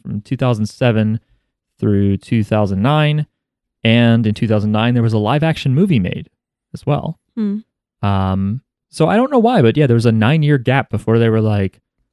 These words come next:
Speaker 1: "Fuck it, let's make the anime." I don't know if the anime is based more on the manga or if it takes more direct inspiration from the novel, but I am going to lean in the direction of manga. It seems like an easier jump.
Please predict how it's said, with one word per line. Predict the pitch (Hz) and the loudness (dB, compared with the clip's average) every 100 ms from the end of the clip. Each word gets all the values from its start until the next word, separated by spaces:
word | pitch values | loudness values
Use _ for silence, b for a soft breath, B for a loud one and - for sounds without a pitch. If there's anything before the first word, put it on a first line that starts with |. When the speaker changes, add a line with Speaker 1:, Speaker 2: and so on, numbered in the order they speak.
| _ _ _ _ | _ _ _ _
Speaker 1:
"Fuck | 220 - | -2 0
it, | 101 | 0
let's | 107 | 0
make | 135 127 | -2 0
the | 123 | 0
anime." | 113 95 - - _ _ _ _ _ _ 120 | 0 -2 -6 -10 _ _ _ _ _ _ 0
I | |
don't | 139 160 | 2 2
know | |
if | 147 | 2
the | 147 | 2
anime | 135 131 | 2 4
is | 127 120 98 | 4 2 0
based | 107 107 - | -2 -2 -4
more | 123 117 120 | 0 2 2
on | 113 | 0
the | 98 | 0
manga | 110 175 175 165 196 - | 0 0 0 -2 -4 -2
or | 110 | -2
if | - | -2
it | 101 _ | -10 _
takes | - 98 _ _ _ | -8 -8 _ _ _
more | 120 107 | -2 -2
direct | 110 110 123 127 | 0 -2 -2 -4
inspiration | 127 - 113 117 123 | -4 0 0 0 -2
from | 113 117 110 107 | -2 0 0 -2
the | 107 104 | -6 -2
novel, | 117 139 143 147 - _ _ _ - | 2 2 2 0 -4 _ _ _ -2
but | 107 | 0
I | 107 | 2
am | 104 104 107 | 0 0 0
going | 113 113 | 0 0
to | 110 | 0
lean | 101 117 117 | 0 2 2
in | |
the | 113 | 0
direction | 107 107 - 110 | 0 -2 -2 -6
of | 98 | -2
manga. | 110 127 123 | 0 2 0
It | 107 | -2
seems | - 107 | -2 -2
like | 104 | -2
an | 113 | -2
easier | - 107 107 95 | -2 -2 -2 -2
jump. | 90 113 123 | 0 -2 -2